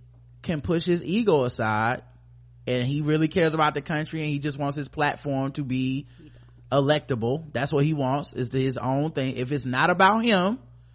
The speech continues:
and it's about the people and all the stuff that he says, then why wouldn't y'all just run Nina Turner instead? She definitely would have a better chance of winning than he would.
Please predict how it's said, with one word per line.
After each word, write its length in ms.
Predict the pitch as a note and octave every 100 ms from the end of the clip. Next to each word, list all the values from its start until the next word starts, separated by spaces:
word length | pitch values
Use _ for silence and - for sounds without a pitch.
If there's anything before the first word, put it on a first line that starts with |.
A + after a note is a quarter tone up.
| - - - -
and 160 | - C#3+
it's 100 | C#3+
about 560 | C3+ C#3 D#3 - - B2+
the 100 | C3+
people 580 | G3 F3+ - C3+ G3 -
and 160 | A2+ B2+
all 160 | C#3
the 40 | D3+
stuff 220 | - E3
that 140 | F3
he 80 | G3
says, 500 | G#3 C#3 B2 C#3 F#3 - - - - - - - - - - - - - - - -
then 160 | F#3 F#3
why 120 | G3
wouldn't 260 | G#3 G3+
y'all 180 | G#3 G#3
just 160 | G3+ F#3+
run 500 | F#3 F#3+ F#3+ G3 F#3+
Nina 300 | - F#3+ G3
Turner 280 | G3 B3 A#3+
instead? 520 | A3 G#3+ D4 F#3+ - - - - - - - - - - -
She 160 | - F3+
definitely 360 | E3+ B3 C#4+ G#3+
would 100 | G#3
have 140 | F3+
a 60 | C#3
better 280 | C#3 E3+
chance 420 | D#3+ F#3+ F3 E3 -
of 160 | C#3
winning 300 | C3 E3+ D#3+
than 140 | D3 D3+
he 120 | B3
would. 360 | G3+ A3 A#3+